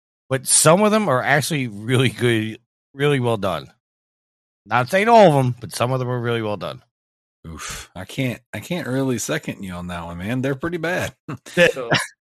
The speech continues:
Speaker 2: The, the bowling games are the same game, over <laughs> and over and over again.
Speaker 1: Well, there, there are cheats. Like, the, the, there's one where, uh, you have to climb to the top, but there's an
Speaker 2: Yeah.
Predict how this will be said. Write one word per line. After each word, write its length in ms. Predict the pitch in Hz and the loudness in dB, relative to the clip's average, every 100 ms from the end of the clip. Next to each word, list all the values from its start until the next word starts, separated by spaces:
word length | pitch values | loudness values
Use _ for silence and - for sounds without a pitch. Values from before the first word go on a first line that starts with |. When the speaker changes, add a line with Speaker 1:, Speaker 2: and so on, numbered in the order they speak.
| _ 107 | _ 0
Speaker 2:
The, 280 | 147 143 | 4 6
the 80 | 135 | 4
bowling 360 | 127 190 240 151 | 6 6 6 6
games 280 | 127 123 120 | 4 4 2
are 60 | |
the 80 | 117 | 0
same 360 | - 160 156 147 | 0 2 2 2
game, 520 | 156 185 127 123 120 _ _ _ _ _ 135 | 0 0 0 -2 -4 _ _ _ _ _ 2
over 560 | 156 131 104 95 - - | 4 4 2 -2 -6 -6
<laughs> 40 | |
and 180 | 117 101 - | -6 -6 0
over 520 | 170 139 131 107 98 - | 0 2 0 0 -2 -4
and 200 | 98 104 | -6 2
over 420 | 170 247 139 107 | 4 4 2 0
again. 380 | 95 87 82 82 | -4 -8 -12 2
Speaker 1:
Well, 180 | 156 160 | 4 4
there, 260 | 156 180 | 2 0
there 240 | 143 160 165 | 2 4 6
are 120 | 160 | 4
cheats. 340 | - 139 104 | 2 -6 -4
Like, 160 | 107 101 | -6 -6
the, 200 | 117 110 | -6 -8
the, 340 | 85 107 104 - | -6 -6 -6 -6
there's 220 | 120 101 | -6 -4
one 460 | 107 117 117 120 110 | -2 0 0 -2 -6
where, 480 | 107 104 101 92 | -4 -2 -4 -4
uh, 260 | 95 92 71 - _ _ | -4 -4 -6 -12 _ _
you 60 | 113 | -8
have 80 | 107 | -8
to 60 | |
climb 200 | - 120 | -2 -2
to 120 | 110 101 | -2 -8
the 80 | |
top, 340 | 92 107 113 _ _ _ - | 0 0 0 _ _ _ -14
but 80 | |
there's 140 | 107 95 | -8 -6
an 100 | 90 | -4
Speaker 2:
Yeah. 180 | 82 | -6